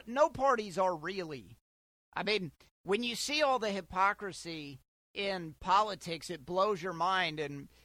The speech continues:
and we all tweet about it like, "Oh, he's saying this now, but here's what he said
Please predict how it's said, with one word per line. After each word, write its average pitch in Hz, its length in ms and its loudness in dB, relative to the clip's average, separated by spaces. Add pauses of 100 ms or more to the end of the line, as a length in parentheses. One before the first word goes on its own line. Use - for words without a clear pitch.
(120)
and 175 140 0
we 240 160 2
all 240 160 6
tweet 214 320 -4
about 170 300 2
it 151 140 -4
like, 165 240 0
"Oh, 214 460 6
he's 165 340 -8
saying 208 440 -2
this 208 300 -2
now, 196 400 4
but 170 200 -2
here's 185 380 -6
what 180 200 0
he 180 100 -6
said 185 600 0